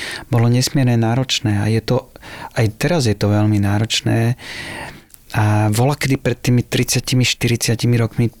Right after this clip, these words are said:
to bolo predsa len lepšie, keď existovali ešte také tie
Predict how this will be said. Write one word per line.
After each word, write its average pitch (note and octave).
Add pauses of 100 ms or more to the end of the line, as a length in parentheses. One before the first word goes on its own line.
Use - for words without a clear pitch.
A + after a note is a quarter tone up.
(140)
to A2+
bolo B2
predsa A#2
len A#2+
lepšie, -
keď A#2
existovali A#2+
ešte A2+
také A#2
tie A#2